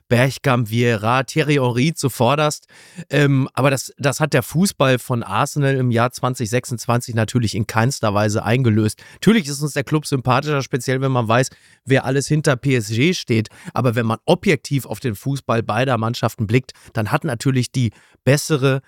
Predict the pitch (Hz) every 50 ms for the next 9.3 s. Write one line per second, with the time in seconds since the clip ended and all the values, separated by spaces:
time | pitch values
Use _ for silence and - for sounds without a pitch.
0 | _ _ _ _ - 151 180 - 139 123 - - 139 131 110 - - 151 151 160
1 | 180 180 170 156 147 147 143 - - - - 156 151 139 135 127 120 113 113 113
2 | 120 143 - - 131 - - - 123 98 107 117 147 139 107 92 95 95 - -
3 | - 123 123 - 143 131 123 - - 131 127 123 120 113 107 113 113 113 - -
4 | 147 139 123 101 87 92 98 98 90 - 98 120 - - 120 131 - - - -
5 | _ - - - - - - - 117 143 143 123 151 160 - - 160 139 110 135
6 | 143 - - - - 123 - - - 131 139 156 147 - - - 147 156 - -
7 | - 131 139 139 127 127 113 123 123 113 110 - - - 151 - _ - - 147
8 | 139 139 - - - - 131 123 117 131 127 - - 113 123 117 120 117 - -
9 | 147 151 - - 147 139